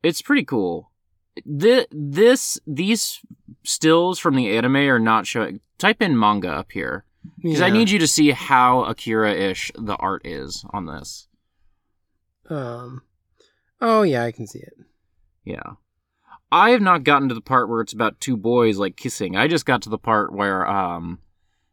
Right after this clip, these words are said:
Speaker 1: like, the first chapter is, like, there's, like, a flashback to, like, Vietnam, and this guy's being like,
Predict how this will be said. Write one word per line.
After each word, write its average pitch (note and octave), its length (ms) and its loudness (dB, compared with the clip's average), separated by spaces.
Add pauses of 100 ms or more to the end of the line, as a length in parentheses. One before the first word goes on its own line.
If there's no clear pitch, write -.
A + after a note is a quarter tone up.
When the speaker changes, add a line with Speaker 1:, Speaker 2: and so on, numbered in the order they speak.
(380)
Speaker 1:
like, B2+ 320 -2
the C3 80 0
first G3 300 -2
chapter C#3+ 500 2
is, A#2 260 -4
like, A2+ 300 -4
there's, B2+ 180 0
like, B2 120 -4
a G#2+ 80 -4
flashback D#3 760 -2
to, C#3 160 -4
like, A2+ 260 -2 (1080)
Vietnam, C#3+ 680 4
and C3+ 80 0
this B2 140 -2
guy's C3+ 220 -2
being A#2+ 200 -4
like, A#2+ 140 -12